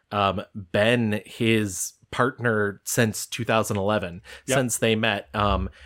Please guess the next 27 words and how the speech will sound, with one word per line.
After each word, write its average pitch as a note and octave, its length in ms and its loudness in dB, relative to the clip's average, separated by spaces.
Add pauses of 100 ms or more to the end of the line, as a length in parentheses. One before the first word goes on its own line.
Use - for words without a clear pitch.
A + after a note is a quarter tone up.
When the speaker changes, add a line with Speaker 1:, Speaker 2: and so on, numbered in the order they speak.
(180)
Speaker 1:
they A#2 140 2
now B2+ 320 2
have A#2 400 -2
two A#2 180 -2
daughters G#2+ 360 2
together, G#2 400 2
one G2+ 220 0
born G2+ 180 -2
in G2 80 -2
twenty G#2+ 220 0
fourteen G#2 380 2
and G2 100 4
one G2 160 2
in G2 120 0
twenty A2 200 0
sixteen, - 420 -2
which G2+ 160 -2
means G#2+ 200 0
one A2+ 140 2
of D#3 60 4
them G2 140 0
is F#2 100 -10 (200)
almost A2 460 0 (760)
ten, G2 440 0
which A2 160 -4
is F2+ 140 -6
wild. F#2 580 0